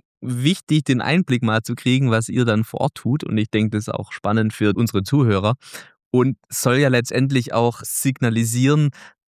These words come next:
wie wichtig die Lebensmittelkontrolleure vor Ort sind, damit der Restaurantbesuch in guter Erinnerung bleibt. <laughs> Und man da quasi auch be-, es ist bedenkenlos, ist vielleicht das Falsche, aber dass man da einfach auch gern hingehen kann und weiß, dass da jemand ist, der auch da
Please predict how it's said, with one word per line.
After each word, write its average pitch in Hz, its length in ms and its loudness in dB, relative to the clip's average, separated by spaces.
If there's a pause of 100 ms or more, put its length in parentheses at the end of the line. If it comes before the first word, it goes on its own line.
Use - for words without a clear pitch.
(140)
wie 127 300 0
wichtig 151 320 0
die 127 120 -2
Lebensmittelkontrolleure 123 1200 0
vor - 180 -6
Ort 120 160 -2
sind, 143 200 0
damit 117 300 0
der 110 120 -2
Restaurantbesuch 135 1300 -2
in 127 100 -2
guter 143 280 0
Erinnerung 123 480 2
bleibt. 110 360 -4 (300)
<laughs> 254 1120 -2
Und 156 200 2
man 143 180 2
da 131 220 2
quasi 135 420 2
auch 120 260 0
be-, 131 340 -4 (500)
es 110 160 -12
ist - 160 -20
bedenkenlos, 101 560 -2
ist 95 120 -8
vielleicht 98 200 -4
das 101 100 -10
Falsche, 104 440 0
aber 104 120 0
dass 104 180 -2
man 107 80 -4
da 107 80 -2
einfach 107 200 -6
auch 95 180 -10
gern 104 200 0
hingehen 131 400 2
kann 101 240 -6
und 98 180 -8
weiß, 113 320 0
dass 113 220 -2
da 104 180 0
jemand 104 340 0
ist, 139 260 0
der 123 260 2
auch 107 160 -4
da 104 160 -2